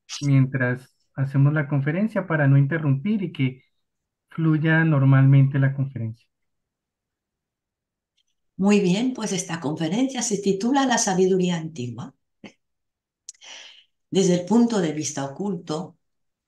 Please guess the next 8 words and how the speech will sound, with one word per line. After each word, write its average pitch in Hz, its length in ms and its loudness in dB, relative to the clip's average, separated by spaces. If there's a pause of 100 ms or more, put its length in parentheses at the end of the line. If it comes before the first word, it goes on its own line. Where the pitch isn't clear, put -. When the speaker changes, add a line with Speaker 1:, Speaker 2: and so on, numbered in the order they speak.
(300)
Speaker 2:
cada 247 320 2
uno - 520 -2 (100)
es 247 260 2
responsable 208 760 0
de 170 100 -2
su 170 260 -6
propio 160 380 -4
destino. 117 560 -10